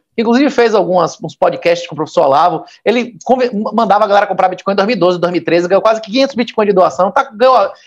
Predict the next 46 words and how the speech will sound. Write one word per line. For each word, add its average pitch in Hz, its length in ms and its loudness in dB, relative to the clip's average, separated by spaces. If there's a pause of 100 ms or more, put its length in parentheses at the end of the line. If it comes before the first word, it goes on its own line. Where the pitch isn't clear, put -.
ele 285 120 2
foi 330 140 -2
um - 20 -4
dos 220 120 -12
caras, 247 240 2
inclusive, 208 340 -2
que, 254 180 -6
que 240 220 -6
elegeu 247 340 2
o 254 40 -2
Trump 233 260 -2
a 190 40 -6
primeira 165 300 -2
vez. 143 280 -4 (220)
Ele 233 120 0
foi 240 140 0
banido 220 400 -2
em - 20 -6
todas 247 200 2
as 220 40 -10
redes 220 160 0
sociais. 180 460 2
A 214 100 0
imagem 226 340 0
dele, 180 320 0
se 202 120 -12
você 202 80 -8
botar 196 240 0
a 185 40 0
imagem 214 240 -2
dele 180 220 -2
no 180 60 -4
YouTube, 185 300 -4
a 214 40 0
porra 190 340 -2 (180)
derruba, 170 400 2
né? 180 160 0 (440)
Stefan 220 480 0 (280)
a 180 100 -2
tese 247 340 0
de 208 100 -4
mestrado 170 500 -2
do 147 80 -4
Stefan, 151 440 -2 (960)
Practical 190 600 -4
Anarchy, 185 580 -2